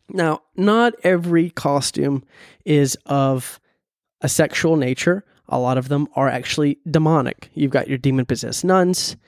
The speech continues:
You've got your murderers like Jason. That's something I grew up with, uh,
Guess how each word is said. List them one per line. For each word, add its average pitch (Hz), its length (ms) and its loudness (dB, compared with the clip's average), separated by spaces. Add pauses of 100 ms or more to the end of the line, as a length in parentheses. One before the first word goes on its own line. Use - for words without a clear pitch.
(220)
You've 139 200 -2
got 131 240 -2
your 131 120 -2
murderers 160 760 4
like 120 200 -4
Jason. 143 580 2
That's - 180 -2
something 131 320 -2
I 135 140 -2
grew 135 180 2
up 135 160 0
with, 139 260 0 (400)
uh, 117 220 -2